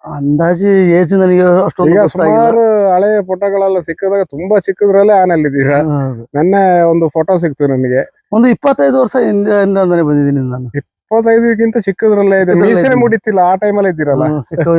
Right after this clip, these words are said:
Speaker 1: ಸಿಕ್ಕ ವರ್ಷದಿಂದ ತಿರುಗಾಡಿದ್ದೀನಿ ನಮ್ ತಂದೆ ಜೊತೆ.
Speaker 2: ಹ್ಮ್.
Speaker 1: ಕೆಲ್ಸ ಇನ್ನು ಸಿಕ್ಕೋದ್ರಿಂದ ಸ್ವಲ್ಪ ಸೇರಿ ಬಂದಿದ್ದೀನಿ.
Speaker 2: ಹ್ಮ್. ಏನ್ ಹೇಳ್ತೀರಾ ಇನ್ನು ಅಭಿಮನ್ಯು ಬಗ್ಗೆ?
Speaker 1: ಅಭಿಮನ್ಯು ಯಾವತ್ತೂ ಅಭಿ-, ಅಭಿಮನ್ಯು, ಅಭಿಮನ್ಯು ನಂಗೇನೆ ಇದೆ.
Speaker 2: ಹಾ,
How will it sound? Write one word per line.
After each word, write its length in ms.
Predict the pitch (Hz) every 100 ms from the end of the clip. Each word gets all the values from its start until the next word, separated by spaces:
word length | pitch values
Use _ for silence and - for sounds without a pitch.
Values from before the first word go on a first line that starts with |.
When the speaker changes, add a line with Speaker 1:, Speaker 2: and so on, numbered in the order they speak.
| 165 156 151 147
Speaker 1:
ಸಿಕ್ಕ 140 | -
ವರ್ಷದಿಂದ 360 | 170 156 165 160
ತಿರುಗಾಡಿದ್ದೀನಿ 420 | 151 143 139 139
ನಮ್ 100 | 127
ತಂದೆ 220 | - 127
ಜೊತೆ. 220 | 120 120 135
Speaker 2:
ಹ್ಮ್. 520 | 139 139 131 131 139
Speaker 1:
ಕೆಲ್ಸ 260 | 170 151
ಇನ್ನು 400 | 190 202 208 214
ಸಿಕ್ಕೋದ್ರಿಂದ 420 | 185 175 208 196 190
ಸ್ವಲ್ಪ 180 | 175
ಸೇರಿ 220 | 151 165 151
ಬಂದಿದ್ದೀನಿ. 420 | 131 120 110 131
Speaker 2:
ಹ್ಮ್. 840 | 131 127 120 _ _ _ _ - 185
ಏನ್ 100 | 196
ಹೇಳ್ತೀರಾ 280 | 185 185
ಇನ್ನು 160 | 180 175
ಅಭಿಮನ್ಯು 440 | 165 175 175 170
ಬಗ್ಗೆ? 460 | 165 160 170 165 _ _ _ _ _
Speaker 1:
ಅಭಿಮನ್ಯು 420 | 160 208 285 311 269
ಯಾವತ್ತೂ 680 | 214 233 220 233 220 226
ಅಭಿ-, 180 | 208 208
ಅಭಿಮನ್ಯು, 480 | 185 185 190 190 185
ಅಭಿಮನ್ಯು 320 | 160 160 156
ನಂಗೇನೆ 280 | 151 143 131
ಇದೆ. 140 | 117
Speaker 2:
ಹಾ, 380 | 127 143 143